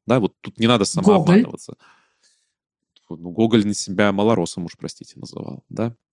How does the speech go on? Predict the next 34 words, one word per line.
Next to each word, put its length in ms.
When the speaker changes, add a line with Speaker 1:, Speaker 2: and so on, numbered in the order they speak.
Speaker 1:
То 80
есть 100
к 80
вопросу, 400
как 260
яхту 240
назовете, 520
как 220
она 200
и 40
поплывет. 560
Speaker 2:
Так 200
нет, 300
тут 200
мы 200
приходим, 560
на, 180
на 180
мой 120
взгляд, 320
к 120
очень 320
важной 440
вещи, 380
потому 500
что 440
вот 160
мы 180
об 200
этом 180
говорили 640
только 220
что, 260
когда 720